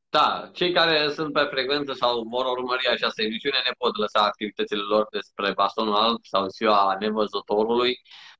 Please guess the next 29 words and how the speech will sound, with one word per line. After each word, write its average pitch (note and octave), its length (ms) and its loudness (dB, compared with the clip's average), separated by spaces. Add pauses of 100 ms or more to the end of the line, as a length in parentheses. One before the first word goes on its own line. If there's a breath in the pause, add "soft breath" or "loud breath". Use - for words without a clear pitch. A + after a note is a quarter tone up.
uh, G#2 240 2
experiențe B2 680 4
frumoase A2 500 0
pe G2 120 -4
care G#2 180 0
le-au G2+ 160 4
avut, G2+ 360 2
uh, G2 240 0
la G2+ 100 2
aceste G#2 300 0
întâlniri G2+ 480 -2
sau G#2 380 -4
din D3 200 2
trecut, A2+ 400 -2
eu G#2+ 200 4
știu, B2+ 240 -4 (720 loud breath)
uh, G2+ 280 2
fiecare A#2 680 2
poate G#2+ 280 0
să G2+ 300 -6
ne G2+ 180 -6
spună, A#2+ 340 -2
poate A2+ 260 0
experiență A#2+ 540 0
din A2+ 400 -2
școlile G#2+ 460 -2
de G#2 140 0
nevăzători G#2 640 -4
unde G2+ 540 -2